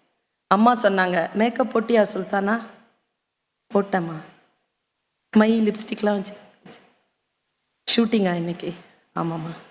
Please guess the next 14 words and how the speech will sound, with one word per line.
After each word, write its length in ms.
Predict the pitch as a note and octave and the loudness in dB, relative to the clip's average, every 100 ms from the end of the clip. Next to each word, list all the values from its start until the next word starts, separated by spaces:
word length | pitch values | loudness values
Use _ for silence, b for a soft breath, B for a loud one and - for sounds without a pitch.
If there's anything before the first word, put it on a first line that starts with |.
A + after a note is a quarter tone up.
| - | 2
"ப்ரோக்ராமா?" 540 | B3+ C#4 C4 G3 F#3 F#3 - - | 2 4 4 2 -2 -6 -12 -12
"ஆமா." 180 | E3+ D#3+ - _ _ _ _ _ _ _ _ _ _ _ _ _ _ - | -10 -12 -20 _ _ _ _ _ _ _ _ _ _ _ _ _ _ -4
"சரி." 160 | - - - _ _ _ _ _ _ _ A3+ | -2 -2 -10 _ _ _ _ _ _ _ 2
கேமரா 300 | C4 E4+ D4 | 4 4 4
முன்னால 260 | A3 A3 | 4 4
அழகா 420 | A#3 G#3 A3 A3+ C4 | 4 4 4 4 4
இருக்கிறல்ல? 480 | A3+ G3+ G3 B3+ - - - - _ _ _ _ _ _ _ - | 2 0 4 2 2 -10 -18 -20 _ _ _ _ _ _ _ -10
செருப்பு 340 | - C#4+ - A#3 | 2 2 4 2
போடும்போது 500 | A3+ G#3 G#3 G3+ G#3 | 2 4 2 2 2
சொல்றாங்க, 300 | G3+ F#3 - - - _ - | 2 2 -4 -12 -20 _ -4
எங்க 160 | F#3+ | 0
அம்மாக்கு 160 | G#3 B3+ | 2 2
எழுபத்தாறு 420 | A3 A#3+ A#3+ F#3+ | 4 2 2 2
வயசு, 340 | F#3 B3 - | 2 0 -4